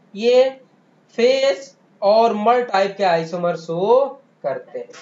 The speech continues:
ठीक है, और जो फेस टाइप के आइसोमर होते हैं, ये बेटा optically active आइसोमर होते हैं,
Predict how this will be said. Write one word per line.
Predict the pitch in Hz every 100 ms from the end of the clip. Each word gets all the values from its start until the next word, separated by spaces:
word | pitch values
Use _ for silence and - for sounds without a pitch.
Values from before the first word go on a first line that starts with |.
| -
ठीक | 180 254
है, | 277 277 208 - _ -
और | 202
जो | 196 254
फेस | - 233 269
टाइप | 277 262 254
के | 262
आइसोमर | 233 233 247 247 220
होते | 202 202
हैं, | 196 160 160 170
ये | 202 226
बेटा | 220 233 208
optically | 202 - 220 226 226 214
active | 196 190 247 247
आइसोमर | 240 233 233 233
होते | 196 185 190
हैं, | 170 151 -